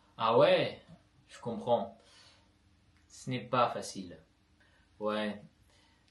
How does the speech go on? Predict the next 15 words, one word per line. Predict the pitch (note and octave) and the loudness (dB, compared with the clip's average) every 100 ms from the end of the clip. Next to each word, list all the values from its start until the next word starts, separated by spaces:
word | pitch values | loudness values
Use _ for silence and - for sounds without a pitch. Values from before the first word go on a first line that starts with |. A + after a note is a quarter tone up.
| - - | -4 4
Ça | C#3+ | 4
te | - | 4
dit | C3 C3 G#3 G#3 | 0 2 0 0
qu'on | D3+ C3 | 0 2
aille | B2 A#2+ | 0 0
voir | C3 D#3+ D#3 B2+ | 4 6 6 6
un | - | 2
film, | C3+ C#3 C3+ A2 | -2 -2 -2 -4
euh, | G#2 G2 | -4 -4
samedi | C3 A#2+ A2+ A2 C3 | -4 -4 -6 -8 0
soir ? | C#3 D3 C3+ - - _ _ _ _ | 4 6 4 0 -14 _ _ _ _
Carrément, | - F3 D3+ C3 D3 F3 D3+ G#2 - - _ - | 0 4 4 2 2 2 2 -2 -8 -20 _ -8
je | B2 | -4
suis | - B2 B2 D3+ - - | -4 -4 -6 -6 -12 -4
partant. | C3 - - - - | -2 -2 -4 -6 -8